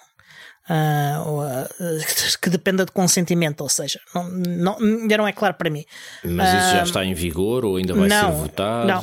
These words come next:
Speaker 1: não, não. Isto foi, ah, foi aprovado agora. Ok? É, eh, mas já, já vamos falar disso. Ah, o-, outra novidade, eh, é que obriga, eh, novas, eh, as grandes empresas de serviços de chat e de serviços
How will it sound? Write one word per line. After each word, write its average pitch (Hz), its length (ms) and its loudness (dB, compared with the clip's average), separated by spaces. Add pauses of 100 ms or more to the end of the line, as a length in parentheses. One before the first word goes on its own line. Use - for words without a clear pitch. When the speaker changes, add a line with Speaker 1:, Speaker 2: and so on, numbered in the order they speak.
Speaker 1:
não, 196 140 2
não. 175 200 0
Isto - 260 -2
foi, - 220 -2
ah, 190 340 -2
foi 196 160 0
aprovado 180 360 0
agora. 160 320 0 (720)
Ok? 180 80 0
É, 175 1160 0
eh, 208 40 -10
mas 180 160 0
já, 208 160 0
já 226 100 2
vamos 247 280 2
falar 196 300 0
disso. - 260 -2 (520)
Ah, 175 460 2 (920)
o-, 254 220 -2
outra 214 340 0
novidade, 185 600 0
eh, 185 240 -2
é 175 40 -4
que - 120 -2
obriga, 175 320 2
eh, 156 280 -2
novas, 165 400 0
eh, 160 300 0
as 143 120 0
grandes 208 260 0
empresas 170 500 0
de - 80 -2
serviços 160 440 0
de - 80 0
chat - 440 0
e 147 180 -10
de 147 60 -4
serviços 151 480 0